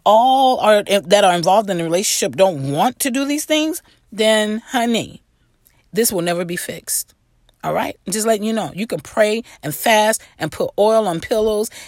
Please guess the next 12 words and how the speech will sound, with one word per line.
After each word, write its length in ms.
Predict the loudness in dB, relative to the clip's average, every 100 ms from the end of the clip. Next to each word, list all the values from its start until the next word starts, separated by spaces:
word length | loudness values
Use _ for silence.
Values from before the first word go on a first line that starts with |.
| -8
and 120 | -6
do 120 | -2
all 520 | 2 6 6 6 4
the 80 | 2
religious 440 | -2 0 0 -2 -6
practi-, 440 | -4 -6 -6 -14 -14
practices 760 | -6 -4 -4 -6 -6 -6 -6
and 180 | -6 -8 -10 -16
spiritual 440 | 0 2 2 -2
practices 720 | 0 -2 -2 -6 -4 -4 -4
and, 200 | -4 -6 -12 -12
and 180 | -10